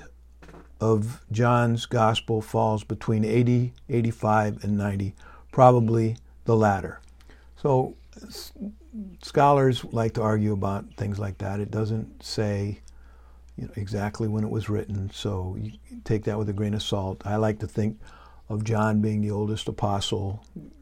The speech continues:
You know, he, he, he was the one that was not martyred, died of natural causes on the island of Patmos.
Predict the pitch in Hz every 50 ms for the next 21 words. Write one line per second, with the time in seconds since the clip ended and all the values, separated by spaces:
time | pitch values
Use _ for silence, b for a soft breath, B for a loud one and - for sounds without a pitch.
0 | - - - - - - - 101 107 98 - - - - 147 143 180 214 98 117
1 | 104 110 - 110 117 110 110 101 95 113 110 110 110 107 - 98 98 98 107 107
2 | 107 113 107 92 95 101 98 98 98 101 107 107 - - - - - - - -
3 | - - - - - - - - - - - - - - - - - b b b
4 | b b b b b b b b - 110 110 107 104 98 98 98 104 104 110 -
5 | - 107 98 - - 113 107 107 107 104 107 107 107 110 110 - - 95 98 98
6 | 98 101 104 107 104 104 95 95 - - - 120 120 - - 98 92 95 107 -
7 | - - -